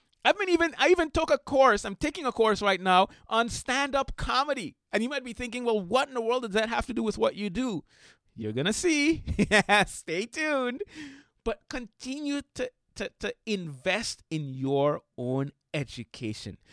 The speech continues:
Because if you wanna be a thought leader in your space, you actually have to have some good thoughts.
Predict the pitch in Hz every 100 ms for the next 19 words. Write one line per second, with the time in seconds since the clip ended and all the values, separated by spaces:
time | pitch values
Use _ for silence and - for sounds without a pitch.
0 | - 151 160 123 - 139 127 190 277 220
1 | 214 156 - 170 180 202 165 190 180 180
2 | - 170 160 160 160 - - 226 175 -
3 | 185 - _ 180 262 - 262 247 233 214
4 | 240 214 208 208 196 202 233 - - 233
5 | 214 170 220 202 - 240 208 156 -